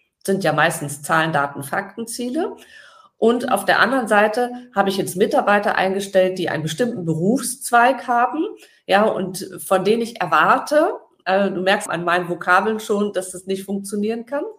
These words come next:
ja, von denen ich erwarte, dass sie das und das für mich umsetzen. Dann ist das der falsche Ansatz. Gehe ich jetzt ins Coaching rein, bei den Menschen,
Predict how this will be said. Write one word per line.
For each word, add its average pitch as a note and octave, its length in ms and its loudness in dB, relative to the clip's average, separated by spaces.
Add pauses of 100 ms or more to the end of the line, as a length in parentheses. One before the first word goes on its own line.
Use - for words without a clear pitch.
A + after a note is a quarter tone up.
(100)
ja, G3 220 -2 (240)
von F#3+ 120 0
denen G3+ 140 2
ich G3 160 0
erwarte, G3+ 680 0 (260)
dass F#3+ 200 2
sie G#3 100 -2
das F3 200 0
und F3+ 140 -6
das F3 180 -6
für E3+ 100 -8
mich E3 220 -8
umsetzen. - 600 -16 (380)
Dann F#3+ 120 0
ist A#3 160 -2
das A3+ 140 -8
der G3+ 140 0
falsche G3 420 0
Ansatz. E3 460 -6 (200)
Gehe G3+ 140 2
ich G3+ 80 2
jetzt C#4+ 240 4
ins C4 220 -4
Coaching A3 460 -2
rein, - 320 -10 (200)
bei F3 140 2
den F#3+ 200 2
Menschen, A#3 760 -2